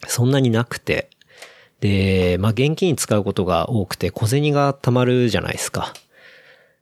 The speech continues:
で、まあ、海外の小銭当然普段から使ってないんで、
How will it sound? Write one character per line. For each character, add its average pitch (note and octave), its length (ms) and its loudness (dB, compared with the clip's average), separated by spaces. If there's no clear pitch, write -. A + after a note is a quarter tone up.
で、 G2 720 0
ま B2 140 0
あ、 - 80 -4
海 G3+ 260 2
外 C3 140 2
の G#2+ 80 0
小 A#2 140 0
銭 G#2+ 220 2
当 C3 220 2
然 C3 280 2
普 - 240 -2
段 A2 320 2
か - 160 -2
ら E2+ 100 0
使 - 180 -2
っ - 60 -2
て G#2+ 100 0
な G#2 120 4
い F#2 60 0
ん F#2+ 80 -6
で、 - 340 -6